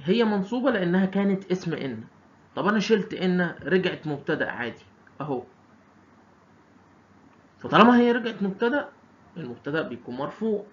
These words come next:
فهقول إيه؟ جو مصر معتدلاً، وأحط ضمة فوق المبتدأ. طيب، شكل تاني للجملة،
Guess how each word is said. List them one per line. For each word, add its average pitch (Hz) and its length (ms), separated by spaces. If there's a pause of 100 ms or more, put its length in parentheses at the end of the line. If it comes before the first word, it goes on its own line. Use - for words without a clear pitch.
(720)
فهقول 139 320
إيه؟ 160 420
جو 127 460 (340)
مصر 190 340 (200)
معتدلاً، 123 640 (760)
وأحط - 300
ضمة 135 340
فوق 135 320 (160)
المبتدأ. 117 420 (1300)
طيب، 117 240 (1400)
شكل 262 340
تاني 254 360 (220)
للجملة، 208 580